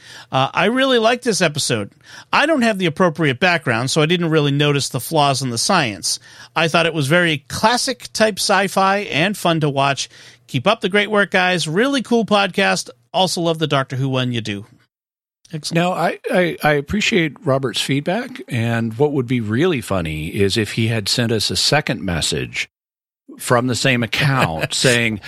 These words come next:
Speaker 2: "I need to urgently inform you that the other Robert Osborne is an imposter and is bu-, <laughs> is built on destroying all life everywhere. Please do not listen to his lies. We must take urgent
Speaker 1: <laughs>
Speaker 2: action against him."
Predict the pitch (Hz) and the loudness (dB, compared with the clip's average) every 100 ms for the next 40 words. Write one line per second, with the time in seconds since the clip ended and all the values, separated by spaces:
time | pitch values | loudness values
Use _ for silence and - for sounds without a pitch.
0 | - - - 131 143 156 190 156 160 - | -16 -12 0 2 2 0 -2 0 0 2
1 | 143 143 147 143 131 120 131 147 143 113 | 2 2 0 2 2 0 0 2 0 -2
2 | 107 104 120 - 131 143 143 123 120 131 | -2 -2 -2 0 2 2 0 2 2 2
3 | 127 104 120 113 127 117 120 113 113 107 | 0 2 2 2 0 0 0 0 0 -2
4 | 104 - 135 139 - 95 85 98 110 104 | -2 2 2 0 -2 -2 0 2 2 2
5 | 110 147 139 127 117 110 151 175 165 143 | 0 0 2 0 0 0 2 2 0 -2
6 | 131 123 - 156 156 143 123 135 151 143 | 0 -2 0 2 2 2 2 4 4 2
7 | 135 143 - 127 143 143 117 104 - 165 | 0 0 0 0 2 2 2 2 2 0
8 | 175 156 156 151 147 147 156 147 139 131 | 0 0 2 2 2 0 0 -2 0 0
9 | 123 123 143 131 110 95 151 143 240 147 | 2 2 4 2 0 0 0 2 2 4
10 | 139 156 185 - 170 160 147 160 160 - | 4 4 2 2 2 4 4 4 2 2
11 | 131 147 - 156 139 139 143 - 110 90 | 2 2 0 0 2 2 0 -2 0 0
12 | 78 | -2